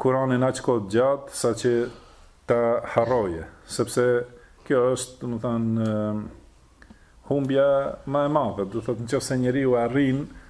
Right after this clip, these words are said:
me mund me mësu diçka për mend, pastaj e harron atë, ajo është, e, humbje shumë e madhe. Ka thënë pejgamberi sallallahu alaihi wasallam, "Ta'ahadu al-Qur'an",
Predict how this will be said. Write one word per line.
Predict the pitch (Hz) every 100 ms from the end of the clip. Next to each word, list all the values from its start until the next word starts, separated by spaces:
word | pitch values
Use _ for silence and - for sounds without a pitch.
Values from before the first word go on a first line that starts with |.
| -
me | 117 120
mund | 123 131 107
me | 98 110
mësu | 107 123
diçka | 107 107 - 113
për | 101 110
mend, | 113 135 123
pastaj | 113 - 120 117
e | 120 - - - - 110 107
harron | 107 123 113 127
atë, | 127 123
ajo | 127 120
është, | 120 - - 117
e, | 113 113 110 110 113 - - - - -
humbje | 117 113 107
shumë | 123 113
e | 107
madhe. | 92 90 82 - - - - - - - -
Ka | 117
thënë | - 135
pejgamberi | 135 127 127 120
sallallahu | 117 117 120 120 113
alaihi | 113 110
wasallam, | 104 - 123 127 165 185 - - 110 - - -
"Ta'ahadu | - 110 139 135 117 120 107
al-Qur'an", | - 110 - 123 147 160